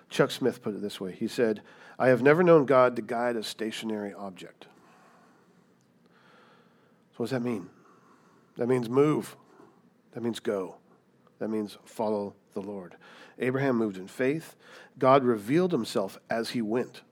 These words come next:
Right? And as we go, God reveals himself to us. As we grow in our faith, God reveals himself to us. He continues to show you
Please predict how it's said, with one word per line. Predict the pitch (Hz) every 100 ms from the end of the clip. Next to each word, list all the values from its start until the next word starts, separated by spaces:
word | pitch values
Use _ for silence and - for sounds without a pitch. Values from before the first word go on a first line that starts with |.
| _ _ _ _ _ _ _ _ _ _ _ _ _ _ _ _ _ _ _
Right? | 104 110
And | 127 110
as | 117 117
we | 147
go, | 143 107 95 139 - _ _ _ _ _ _ _ _ _ _ _ _
God | 107 107 117
reveals | 139 156 214 185
himself | 123 98 104 92 -
to | 101 -
us. | - - - - -
As | 117 131
we | 123
grow | 110 135 139 156
in | 151
our | 156 160
faith, | - 107 120 123
God | 113 117 131
reveals | 147 156 202 147
himself | 107 104 110 101
to | 117
us. | 98
He | 135 120
continues | 139 - 226 135 -
to |
show | 117 - 196 240
you | 95